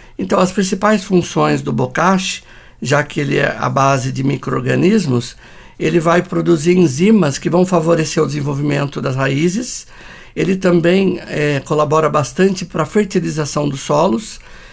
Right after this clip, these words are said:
através de nutrientes que são liberados gradualmente para as plantas. Eles melhoram também as condições de P H do solo, corrigindo a sua acidez,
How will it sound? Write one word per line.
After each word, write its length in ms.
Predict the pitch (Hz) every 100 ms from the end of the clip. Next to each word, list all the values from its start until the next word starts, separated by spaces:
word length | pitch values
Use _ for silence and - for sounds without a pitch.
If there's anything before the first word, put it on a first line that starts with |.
| - -
através 480 | 143 170 160 175
de 120 | 156 175
nutrientes 920 | 175 180 156 151 175 208 - - - - -
que 100 | -
são 240 | 160 180 180
liberados 560 | 165 165 156 156 156
gradualmente 800 | 151 180 214 208 190 160 160 -
para 180 | 156 143
as 100 | 131
plantas. 680 | - 147 180 190 226 - - - - - - -
Eles 240 | 170 190
melhoram 540 | 202 196 185 185 185 180
também 400 | 170 160 175 180
as 140 | 160
condições 680 | 165 160 147 - 156 165 147
de 120 | 147
P 160 | - 190
H 320 | 175 156 170
do 100 | 143
solo, 540 | - 156 175 180 127 - - - -
corrigindo 600 | 160 147 139 156 156 147
a 80 | 139
sua 260 | - 143
acidez, 720 | 135 - 160 160 196 220 -